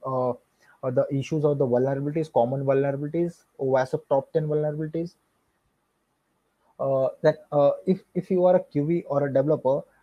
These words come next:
try out these approaches or, uh, mechanisms and include such test cases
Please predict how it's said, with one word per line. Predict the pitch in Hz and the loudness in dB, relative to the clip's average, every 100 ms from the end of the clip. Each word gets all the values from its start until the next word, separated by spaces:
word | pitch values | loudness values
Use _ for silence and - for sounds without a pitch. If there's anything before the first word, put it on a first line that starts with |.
| _ | _
try | 151 156 | 2 4
out | 180 170 | 2 2
these | 170 160 | -2 -2
approaches | 139 147 143 165 156 - - | -2 0 -2 -2 -6 -6 -6
or, | 143 139 139 | 0 0 0
uh, | 135 | -2
mechanisms | 131 131 139 131 131 107 - _ _ - | -2 -4 -2 -4 -6 -8 -12 _ _ -6
and | 127 131 - - | -4 -2 -6 -4
include | 143 135 175 170 | -4 -2 -2 0
such | - 165 - - | 2 0 -2 -2
test | 143 139 | 0 0
cases | - 151 131 113 | -2 0 -2 -4